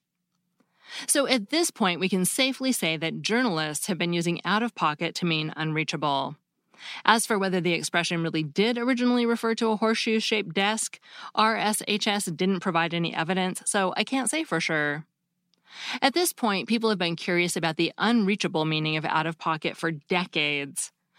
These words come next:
Barb's query in two thousand fifteen, Mark Liberman's blog post in two thousand nine, Patricia O'Connor's Grammarphobia post in two thousand seven,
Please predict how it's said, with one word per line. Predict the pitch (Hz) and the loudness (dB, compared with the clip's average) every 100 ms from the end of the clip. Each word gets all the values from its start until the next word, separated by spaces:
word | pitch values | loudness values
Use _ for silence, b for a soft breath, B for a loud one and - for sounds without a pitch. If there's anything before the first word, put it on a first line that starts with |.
| B B - | B B 0
Barb's | 170 170 160 | 2 2 -2
query | - 175 170 175 | -2 0 2 2
in | |
two | 180 190 | 2 2
thousand | 180 185 208 | 2 2 2
fifteen, | 214 208 - 175 165 165 165 B B B | 0 0 -2 -2 0 -4 -6 B B B
Mark | 190 165 | 0 2
Liberman's | 180 185 208 202 196 | 2 2 4 4 2
blog | - 170 185 | 2 0 0
post | - 202 208 | -2 -2 0
in | 196 | 0
two | 226 | 0
thousand | 202 196 202 185 | 0 0 0 2
nine, | 156 151 151 151 160 B B B | 2 0 -2 -4 -8 B B B
Patricia | 202 - 220 233 - | 0 2 0 2 0
O'Connor's | 202 185 180 180 160 | -2 0 0 0 0
Grammarphobia | 170 165 165 - 202 202 185 175 | 0 0 -2 0 0 2 2 0
post | 165 156 - | -2 -2 -2
in | 175 | -2
two | 180 | -2
thousand | 175 165 170 165 | 0 -2 -2 -2
seven, | - 269 262 180 160 185 | 0 2 2 0 -2 -4